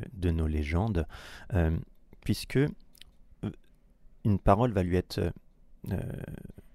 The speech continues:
opposée à, au narrateur, à cet universitaire. Cette parole, la voici. Quelqu'un, donc d'autorité, va lui signifier ceci. « Monsieur,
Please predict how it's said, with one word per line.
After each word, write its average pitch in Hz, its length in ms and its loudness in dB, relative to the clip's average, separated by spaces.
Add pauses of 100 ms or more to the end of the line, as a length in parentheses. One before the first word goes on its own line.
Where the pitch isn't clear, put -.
(380)
opposée 110 540 6 (500)
à, 82 300 0
au 90 120 -2
narrateur, 80 580 -2
à 98 60 0
cet - 200 -6
universitaire. 87 600 -4
Cette - 200 -2
parole, 104 380 0
la 90 100 -2
voici. 87 340 -8 (920)
Quelqu'un, 127 520 0
donc 85 220 -2
d'autorité, 87 640 -2 (540)
va 95 140 4
lui 92 100 4
signifier 98 420 0
ceci. « - 380 -6 (460)
Monsieur, 127 460 2